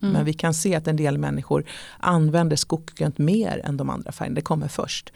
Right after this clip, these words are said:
Speaker 1: Mm.
Speaker 2: Och då resonerar man ju som så att man behöver aldrig höja rösten. Utan allting går att säga i normal samtalston.
Speaker 1: Mm.
Speaker 2: Ja, så. Och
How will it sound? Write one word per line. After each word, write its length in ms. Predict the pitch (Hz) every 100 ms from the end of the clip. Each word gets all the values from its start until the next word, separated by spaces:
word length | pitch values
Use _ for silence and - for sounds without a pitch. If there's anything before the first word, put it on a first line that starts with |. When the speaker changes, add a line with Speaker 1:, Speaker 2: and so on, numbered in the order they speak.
| -
Speaker 1:
Mm. 240 | 190 180 190
Speaker 2:
Och 260 | - - 175
då 260 | 160 180 196
resonerar 580 | 185 180 156 185 151
man 120 | 139 143
ju 40 |
som 120 | -
så 160 | 139 135
att 120 | 135
man 160 | 143 139
behöver 300 | 139 139 165
aldrig 320 | 185 143 143
höja 280 | 139 143 156
rösten. 380 | - - - 135 - - _ _ _ -
Utan 360 | - 151 156 147
allting 460 | - 160 160 160 160
går 160 | 160
att 60 | 156
säga 400 | 151 143 156 160 160
i 100 | 156
normal 400 | 143 135 - - -
samtalston. 640 | - 143 - - - - - _ -
Speaker 1:
Mm. 200 | 214 269 403
Speaker 2:
Ja, 260 | 170 165 285 - -
så. 260 | - 185 233 - - - -
Och 380 | - - 175